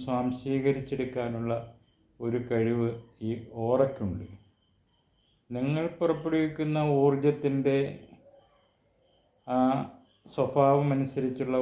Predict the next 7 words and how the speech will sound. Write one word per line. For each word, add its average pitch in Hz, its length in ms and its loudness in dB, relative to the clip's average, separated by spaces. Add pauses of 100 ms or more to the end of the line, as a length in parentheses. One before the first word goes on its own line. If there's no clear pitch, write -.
(140)
ഊർജ്ജമായിരിക്കും 120 880 -2 (680)
നിങ്ങൾ 113 240 0 (680)
ആകർഷിക്കുന്നത്. 117 880 -4 (1900)
അപ്പോൾ 127 280 0
നിങ്ങളൊരു 156 380 4 (100)
പോസിറ്റീവ് 151 680 2 (100)
വൈബ് 143 380 4